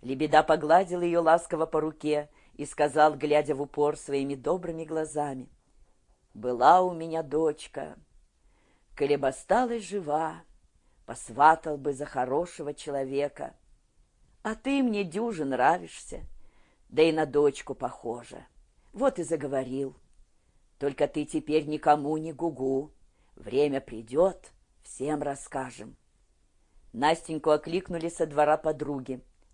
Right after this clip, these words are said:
Она вышла. Лебеда закрыл глаза и откинулся на подушку. Вот она жизнь. Дочка его умерла на выданье. Думал выдать её замуж да внуков нянчить. Не вышло.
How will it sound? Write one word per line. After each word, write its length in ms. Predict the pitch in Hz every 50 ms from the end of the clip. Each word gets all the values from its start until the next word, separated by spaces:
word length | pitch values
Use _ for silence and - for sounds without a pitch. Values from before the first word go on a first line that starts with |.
| _ _
Она 240 | - 143 165 190 226
вышла. 520 | 208 180 185 185 170 - - 160 151 147 - - - - - - _ _ _ _ - -
Лебеда 420 | - 135 156 151 175 175 165 175 175
закрыл 440 | 175 175 165 - - 165 170 165
глаза 520 | 156 139 151 151 151 139 139 160 175 185 180 - - - - _ _ _
и 100 | - 143
откинулся 600 | 143 - - - 180 196 202 208 208 - - 180
на 100 | 180 180
подушку. 720 | 175 - 170 165 151 147 156 147 143 - - - 143 135 - - _ _ _ _ _ _ _ _ _ _ _ _
Вот 360 | - - 151 220 262 247 - 208
она 260 | 202 196 175 175 180
жизнь. 720 | 156 127 135 151 156 156 156 147 131 139 143 139 139 - _ _ _ _ - - _ _ _ _ _ _ _ _ _
Дочка 500 | 127 123 160 170 185 185 - - - 170
его 560 | 165 160 165 151 147 156 160 170 170 156 - -
умерла 540 | - 151 147 147 151 151 147 139 147 165 170
на 140 | 160 147 151
выданье. 640 | 139 139 156 165 165 135 139 131 131 117 123 117 - _ _ _ _ _ _ - _ _ _ _ _ _
Думал 460 | 135 135 185 233 254 240 247 240 233
выдать 480 | 180 156 202 226 226 180 208 202 -
её 160 | 196 175 185 180
замуж 460 | 147 143 160 165 180 180 170 165 143
да 140 | 131 147 147
внуков 540 | 147 147 143 175 202 202 - 190 190 -
нянчить. 720 | 175 170 175 175 170 165 - - - 165 - - - - _ _ _ _ _ _ _ _
Не 120 | 123 127 135
вышло. 520 | 135 131 160 185 - - - - - -